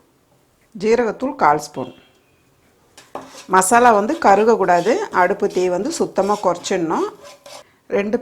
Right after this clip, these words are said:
பெரிய வெங்காயம் பொடியை நறுக்கியிருக்கேன், இது சேர்த்துக்கலாம். வெங்காயம் சேர்த்து லைட்டா ஒரு வதக்கு வதக்கி விடுங்க. ஒரு குடை மிளகாய் சேர்த்துக்கலாம், பொடியை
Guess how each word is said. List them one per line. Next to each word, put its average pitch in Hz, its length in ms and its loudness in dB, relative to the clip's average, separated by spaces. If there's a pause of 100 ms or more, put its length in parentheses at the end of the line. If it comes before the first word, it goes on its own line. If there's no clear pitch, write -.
பெரிய 220 260 2
வெங்காயம் 208 420 0
பொடியை 208 340 2
நறுக்கியிருக்கேன், 175 560 -2
இது 202 180 -2
சேர்த்துக்கலாம். 139 440 -10 (1200)
வெங்காயம் 214 480 0
சேர்த்து 190 320 -4
லைட்டா 175 400 0
ஒரு 175 160 0
வதக்கு 175 280 -2
வதக்கி 165 240 -4
விடுங்க. 156 260 -4 (1300)
ஒரு 220 220 0
குடை 196 260 4
மிளகாய் 170 300 0
சேர்த்துக்கலாம், 165 500 -4
பொடியை 202 300 2